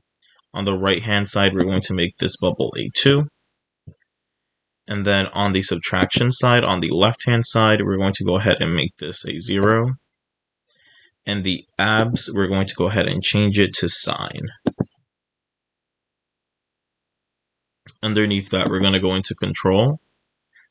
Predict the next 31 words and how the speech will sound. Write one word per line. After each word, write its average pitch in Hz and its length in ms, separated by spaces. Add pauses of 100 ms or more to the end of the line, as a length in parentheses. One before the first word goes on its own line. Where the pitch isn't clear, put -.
and 82 80
we're 101 80
gonna 101 180
use 95 300
an 90 240
if 104 280
then - 220
else. 127 420 (1000)
So 95 560
if 117 300
our 87 200
mouse 92 360 (120)
pointer, 120 500 (1200)
so - 480 (100)
go 90 160
into 98 240
sensing 127 600
and - 120
use - 160
touching - 440
mouse - 240 (100)
pointer. 123 480 (840)
We're 98 80
going 104 200
to - 80
go 95 100
ahead 101 200
and 90 120
change 85 280
its - 180
size. 95 480